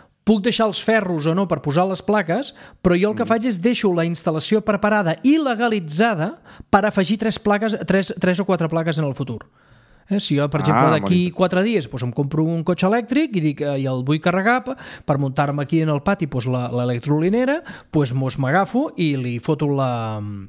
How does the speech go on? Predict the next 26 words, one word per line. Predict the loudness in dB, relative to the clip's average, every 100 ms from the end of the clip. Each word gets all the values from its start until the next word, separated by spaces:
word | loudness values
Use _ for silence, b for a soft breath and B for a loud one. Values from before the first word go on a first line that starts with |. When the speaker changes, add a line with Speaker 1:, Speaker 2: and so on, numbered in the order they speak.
| -20 _ -20 B B B
Speaker 1:
i | 0
m'hi, | 0 0
i | 0
m'hi | 2
Speaker 2:
Ah, |
Speaker 1:
foto | 4 2 2
Speaker 2:
és |
Speaker 1:
més | -2 -2
plaques, | 0 0 2 0 -2 -6 B B B
eh, | 0
perquè | 0 -2 -6 0
ara | 2 2
com | 0
ara, | 0 0
si | -2
jo |
me | 0
poso | 0 -2 -2
quatre | 0 0 0 0
quilowatts | 0 0 0 0
i | 0
mig, | 0 -2 -4
doncs, | 0
no | 2 0
els | 0 -4
consumiré, | -4 -2 -2 0 2 0